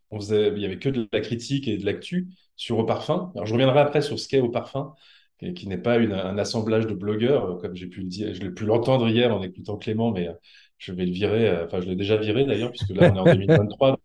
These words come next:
Speaker 1: je vais le virer, euh, le vingt-cinq décembre. Euh, ce sera d'autant plus simple qu'il est pas salarié. Au Parfum, c'était pas une réunion de blogueurs, justement, parce que c'était justement des gens qui avaient pas de blog. C'est ça qui est drôle. C'est que, euh, il y avait personne, à part, euh, Alexis,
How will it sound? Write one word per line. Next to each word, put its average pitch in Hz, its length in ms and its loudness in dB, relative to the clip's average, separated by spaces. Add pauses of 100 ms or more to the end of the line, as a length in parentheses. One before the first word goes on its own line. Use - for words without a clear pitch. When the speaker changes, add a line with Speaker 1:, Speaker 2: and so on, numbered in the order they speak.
Speaker 1:
je - 240 -6
vais 127 80 0 (100)
le 113 100 2
virer, 113 340 2
euh, 104 80 2 (400)
le 117 100 6
vingt-cinq 117 400 4
décembre. 135 560 2 (380)
Euh, 107 1200 6
ce - 200 -16
sera 117 100 0
d'autant 107 240 -2
plus 110 140 -14
simple 113 240 -4
qu'il 98 160 -6
est 90 40 -6
pas 92 240 -4
salarié. 98 400 -4 (360)
Au 117 100 0
Parfum, 127 300 2
c'était 120 280 0
pas 175 120 4
une 170 80 4
réunion 147 260 4
de 139 80 4
blogueurs, 135 420 2
justement, 135 380 -2
parce - 160 -8
que 135 80 -6
c'était 123 180 -6
justement 180 400 0
des 151 120 0
gens 180 120 -2
qui 180 100 -4
avaient 113 120 0
pas 135 100 2
de 135 60 -6
blog. 131 340 -6 (460)
C'est 113 80 -6
ça 135 120 2
qui 135 80 0
est 110 40 4
drôle. 110 240 0 (320)
C'est 117 220 -6
que, 113 100 0
euh, 110 380 2
il 117 100 0
y - 20 6
avait 117 300 2
personne, 151 520 -2
à 123 120 0
part, 127 220 0
euh, 110 160 2
Alexis, 123 580 -8